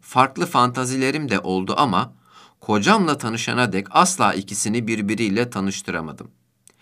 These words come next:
İyi bir erkeğin özelliği senin içindekini en iyiyi ortaya çıkarması, içindeki gerçeği arayıp bulması, sadece bulduklarını kabullenebilmesi değil,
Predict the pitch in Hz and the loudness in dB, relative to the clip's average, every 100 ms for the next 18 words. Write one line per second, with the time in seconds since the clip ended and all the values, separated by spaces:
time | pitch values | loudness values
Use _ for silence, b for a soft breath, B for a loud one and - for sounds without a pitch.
0 | b b - 165 226 160 - 107 104 110 | b b -2 0 4 2 4 2 2 0
1 | 95 95 95 90 92 87 85 98 170 175 | 0 0 -2 -2 -2 -2 -2 0 -2 -6
2 | B - 127 180 196 117 - 113 104 98 | B -2 2 2 0 -6 -6 -2 0 -2
3 | - 107 117 - 190 190 117 104 101 117 | -2 -4 -2 2 2 2 0 0 2 0
4 | 110 104 - 107 107 - 92 82 82 78 | 0 -4 -2 -4 -4 -6 -4 -4 -6 -8
5 | - 147 185 _ B B B B 120 - | -2 -4 -4 _ B B B B -6 -2
6 | 143 143 147 202 127 113 113 - 113 - | 0 0 0 0 2 0 0 -2 -2 -2
7 | 98 95 92 - - 92 80 80 - 101 | -2 -2 -4 -8 -6 -6 -6 -8 -6 -2
8 | 147 180 b b b - 156 196 143 117 | -4 -4 b b b 0 4 4 2 0
9 | 113 117 117 123 120 117 117 131 - 107 | 0 0 -2 -2 0 0 0 -2 -2 0
10 | 113 110 113 107 101 104 104 98 98 98 | 0 0 -2 -2 -2 -2 -2 -4 -2 2
11 | 95 - | 2 0